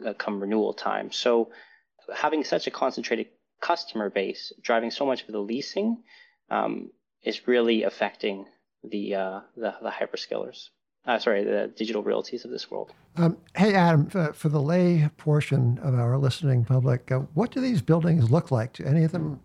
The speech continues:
Speaker 2: stand a chance of making the cover of Architectural Digest? I mean, are they, are they glorious buildings? Are they, are they just, um,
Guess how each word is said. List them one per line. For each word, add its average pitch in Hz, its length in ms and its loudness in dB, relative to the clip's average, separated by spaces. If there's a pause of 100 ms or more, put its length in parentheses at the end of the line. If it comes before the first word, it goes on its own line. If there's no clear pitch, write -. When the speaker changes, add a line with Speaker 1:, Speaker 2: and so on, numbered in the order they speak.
(180)
Speaker 2:
stand 147 380 2
a 143 60 0
chance 139 500 0
of 117 120 0
making 139 460 4
the 131 100 -2
cover 143 400 0
of 113 80 2
Architectural 131 680 2
Digest? 131 600 2
I 131 40 4
mean, 127 200 4
are 127 40 2
they, 127 180 0
are 117 80 -6 (320)
they 123 60 2
glorious 160 540 6
buildings? 170 480 4
Are 143 220 0
they, 151 280 0
are 143 140 0
they 135 140 4
just, - 400 -2
um, 120 300 0